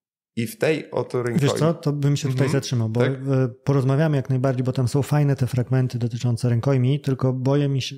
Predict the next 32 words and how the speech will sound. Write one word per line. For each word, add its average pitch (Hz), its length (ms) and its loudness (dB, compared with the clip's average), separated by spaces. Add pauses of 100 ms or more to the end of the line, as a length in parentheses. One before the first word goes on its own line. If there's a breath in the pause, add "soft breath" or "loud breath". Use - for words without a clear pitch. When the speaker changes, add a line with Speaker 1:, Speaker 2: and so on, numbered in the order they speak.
(100)
Speaker 2:
boję 139 220 2
się, 139 140 0
że 127 100 2
to 131 120 -2
troszkę 127 380 0
wtedy 131 400 0
zamiesza 131 600 2
nam 127 180 2
się 123 180 -2
cały 127 640 0 (580)
przekaz 120 480 -4
sądu. 113 320 -2 (160)
Bo 127 80 0
to 147 140 0
według 151 320 0
mnie, 151 280 2
gdzie, 127 240 -2
Speaker 1:
Mhm. 139 200 0
Speaker 2:
gdzie 131 200 2
ja 156 120 4
pat-, 131 240 -2
jak 131 140 -2
ja 147 100 2
patrzyłem 123 420 0
na, 120 280 0 (1160)
na 143 200 2
to, 147 120 0
jak 135 220 0
sąd 135 260 -2
argumentował, 120 800 0 (1040 soft breath)
to 135 80 4
jego 151 720 0